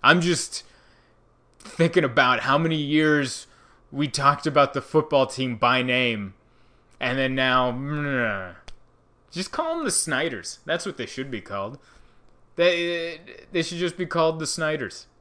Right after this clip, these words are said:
That's, that's who they are. That owner has been driving that team into the ground for twenty years.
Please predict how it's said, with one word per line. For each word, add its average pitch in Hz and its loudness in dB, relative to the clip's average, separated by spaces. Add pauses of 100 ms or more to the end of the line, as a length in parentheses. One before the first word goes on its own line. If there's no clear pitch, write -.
That's, - -2
that's - -2
who 165 -2
they 139 2
are. 127 4
That 107 -2
owner 151 0
has 139 -2
been 135 -4
driving 127 2
that 131 -4
team 131 -6
into 131 -6
the 131 -8
ground 135 0
for - -14
twenty 127 -8
years. 127 -8